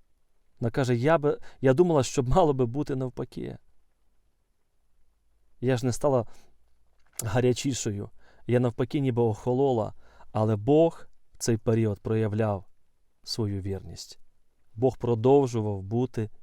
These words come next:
вірним». Тому це хороша історія, яка показує те, що Бог залишається вірним. Звичайно, Він хоче, щоб ми були гарячими, щоб ми Йому служили.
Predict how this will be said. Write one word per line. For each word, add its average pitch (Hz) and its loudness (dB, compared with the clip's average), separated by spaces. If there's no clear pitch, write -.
вірним». 87 -12
Тому 147 4
це - -8
хороша 143 -2
історія, 110 -2
яка - -8
показує 110 -2
те, 131 -2
що 110 -4
Бог 110 -4
залишається 104 -4
вірним. 98 -6
Звичайно, 127 4
Він 117 2
хоче, 127 -2
щоб 101 -8
ми 107 -4
були 101 -4
гарячими, 107 -2
щоб 107 -2
ми 139 4
Йому 139 0
служили. 110 -4